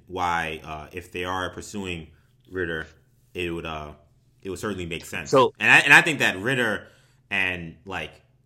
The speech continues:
Speaker 1: that Jessica Jones character with Malzahni's, um, uh, Walters, I think that would just be, like,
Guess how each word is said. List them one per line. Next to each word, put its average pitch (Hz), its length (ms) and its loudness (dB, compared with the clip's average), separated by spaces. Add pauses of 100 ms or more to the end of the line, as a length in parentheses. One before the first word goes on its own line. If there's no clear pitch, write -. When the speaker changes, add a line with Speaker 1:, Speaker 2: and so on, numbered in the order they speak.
(120)
Speaker 1:
that 110 240 -2
Jessica 104 220 -8
Jones 95 160 -8
character 90 560 -6
with 87 340 -12 (760)
Malzahni's, 90 920 -6 (300)
um, 69 540 -18 (680)
uh, 76 160 -14
Walters, 92 520 -6
I 131 80 2
think 123 160 -2
that 101 180 2
would 92 100 -6
just 85 200 -14
be, 85 100 -10
like, 71 240 -14